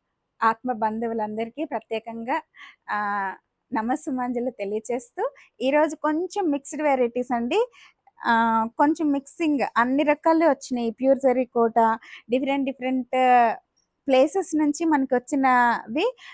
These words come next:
ఆ, రెండు, మూడు, ఒకటి అలాగా తెప్పించాను. మళ్ళీ లెక్కలు రాని రాదమ్మా. <laughs>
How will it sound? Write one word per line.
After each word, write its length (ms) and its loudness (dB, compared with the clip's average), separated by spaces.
ఆ, 80 6
రెండు, 360 2
మూడు, 360 2
ఒకటి 420 0
అలాగా 360 2
తెప్పించాను. 640 -6
మళ్ళీ 300 0
లెక్కలు 340 0
రాని 220 0
రాదమ్మా. 380 2
<laughs> 1600 2